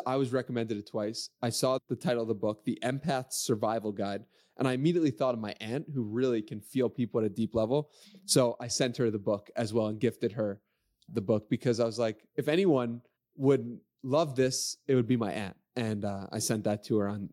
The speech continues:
on Sunday. And that was very, like, she re-, appreciated so much, obviously, 'cause she can feel emotions and, and su-, at such a deep level.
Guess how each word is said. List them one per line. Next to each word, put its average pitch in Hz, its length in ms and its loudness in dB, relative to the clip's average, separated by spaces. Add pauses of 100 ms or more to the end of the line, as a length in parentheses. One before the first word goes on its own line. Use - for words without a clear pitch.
on 107 100 -2
Sunday. 98 480 -2 (320)
And 107 100 0
that 110 60 4
was 104 140 0
very, 104 480 0 (260)
like, 117 160 0
she - 140 2
re-, 120 100 6 (160)
appreciated 120 500 2
so 123 160 0
much, 127 280 -4
obviously, 104 320 0
'cause 120 160 0
she 131 100 -2
can 117 160 -4
feel 131 400 2
emotions 123 560 0
and, 113 220 -2 (420)
and 120 160 2
su-, 135 180 2
at 127 140 -2
such 123 160 0
a 117 60 0
deep 120 240 2
level. 104 360 0